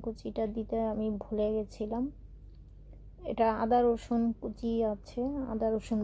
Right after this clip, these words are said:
বাটা আমার কাছে ছিল না, যার জন্য আমি এটা ইউজ করেছি। তো দুই side দিয়ে, এ, চারো সাইডে আমি পেঁয়াজগুলো একটু উঁচু করে মাঝখানে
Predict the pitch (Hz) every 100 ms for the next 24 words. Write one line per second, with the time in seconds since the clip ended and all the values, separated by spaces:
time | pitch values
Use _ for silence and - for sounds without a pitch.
0 | 214 220 226 220 220 220 220 220 - 226
1 | - - 226 226 214 220 277 - - -
2 | - - - 233 214 202 220 214 208 214
3 | 214 220 214 220 214 - 220 214 214 -
4 | 262 311 - - - - - - - -
5 | - - - - - - - - - -
6 | - - - - - 214 208 208 208 -
7 | 226 220 233 226 - 226 214 220 233 233
8 | 226 220 - 226 226 226 - 220 226 233
9 | 226 220 247 240 233 226 220 220 233 -
10 | - 254 240 233 - - - - - -
11 | 392 - 226 240 240 240 226 233 - -
12 | - - - - - 233 226 214 - 233
13 | 226